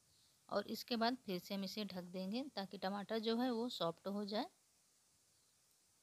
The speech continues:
इस तरह से इसे cover कर देना है और gas का flame हाई ही रखना है। तो एक minute बाद इसका ढक्कन हटाएंगे और फिर से इसे मिला देंगे। ये देखिए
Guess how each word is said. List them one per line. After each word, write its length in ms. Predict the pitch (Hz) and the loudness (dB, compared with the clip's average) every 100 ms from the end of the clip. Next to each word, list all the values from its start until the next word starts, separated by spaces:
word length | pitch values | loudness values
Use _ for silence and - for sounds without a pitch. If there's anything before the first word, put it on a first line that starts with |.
| _ 233 | _ -14
इस 180 | 190 - | -14 -10
तरह 260 | 185 202 | -6 -6
से 200 | - 262 370 _ _ _ _ - | -4 -6 -6 _ _ _ _ -12
इसे 220 | 185 185 | -8 -4
cover 260 | - 185 202 | 0 0 0
कर 160 | 196 | -2
देना 300 | 202 202 208 214 | 0 0 0 0
है 200 | 226 370 - _ - - - | 0 -2 -8 _ -20 -20 -4
और 120 | 196 | 0
gas 220 | 202 214 - | 4 4 2
का 100 | 233 | -6
flame 280 | 220 262 254 | 0 0 0
हाई 300 | 180 196 202 | 0 2 4
ही 100 | 220 | 4
रखना 340 | 208 208 208 | 2 0 0
है। 200 | 220 339 - _ _ _ _ _ _ _ _ _ _ _ _ - | 2 -2 -4 _ _ _ _ _ _ _ _ _ _ _ _ -8
तो 60 | - | 2
एक 160 | 240 | 4
minute 220 | 240 233 226 | 4 4 4
बाद 200 | 240 262 | 4 2
इसका 220 | - 202 | 0 -2
ढक्कन 320 | 202 - 202 | -2 -2 -2
हटाएंगे 460 | 208 226 220 226 302 - | 0 2 2 2 0 2
और 140 | 196 196 | 2 2
फिर 200 | - 233 | 0 -2
से 200 | - 262 381 - _ _ _ _ _ 214 | 0 -4 -4 -14 _ _ _ _ _ -14
इसे 220 | - 247 | -2 2
मिला 280 | 247 185 190 | 4 4 0
देंगे। 360 | 185 202 208 311 - _ _ - - - _ _ - | 0 0 0 -2 -6 _ _ -20 -20 -20 _ _ -12
ये 80 | 202 | -8
देखिए 400 | 196 190 - 277 | -6 -8 -4 -4